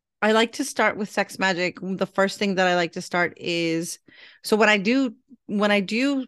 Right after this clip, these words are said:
seminars and I do activities in person, I like to start with a touch exercise because lots of people are very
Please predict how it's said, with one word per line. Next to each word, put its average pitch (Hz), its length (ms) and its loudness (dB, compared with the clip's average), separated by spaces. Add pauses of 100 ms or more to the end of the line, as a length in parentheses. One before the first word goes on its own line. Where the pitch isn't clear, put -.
(320)
seminars 190 840 0
and 180 100 -4
I 180 80 -4
do 196 320 -2
activities 190 680 -2
in 185 200 -6
person, 196 600 0 (420)
I 185 140 4
like 214 100 2
to 214 80 -2
start 180 300 -2
with 190 160 -6
a 160 60 -4
touch - 360 -4
exercise 185 720 0
because 175 400 -6
lots 175 260 0
of 202 120 -8
people 202 260 0
are 180 100 6
very 180 360 2